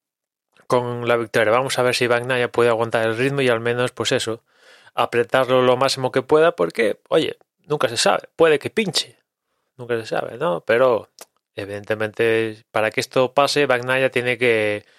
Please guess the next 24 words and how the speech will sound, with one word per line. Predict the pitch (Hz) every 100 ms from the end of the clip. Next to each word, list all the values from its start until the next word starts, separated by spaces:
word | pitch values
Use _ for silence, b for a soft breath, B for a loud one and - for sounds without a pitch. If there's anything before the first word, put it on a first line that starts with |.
| b b b b _
que | 113
prácticamente | - - 104 107 98 95 127 -
conseguir | 110 - 98 104
las | 104 95
cuatro | - 113 113 101
victorias | 98 113 101 95
que | -
quedan | - 104 113 135 _ _ _ _ _ _ _ _ _
para | 104 104 101 95 92 92 95 92 92 92 98
apretar | - 107 113 - 113
lo | 113
máximo | 107 110 - 110 110
posible | - 107 117 107 110
a | 107 104 101 101
Quartararo | - 104 110 107 110 120
y, | 120 107 101 -
y | 110
forzarlo | - 107 - 120 123 131 135 127 117 110 104 101 101 101 -
lo | - 120
máximo | 139 143 147 156 151
para | 131 147
que, | 135 -
oye, | 143 101
mira, | 120 -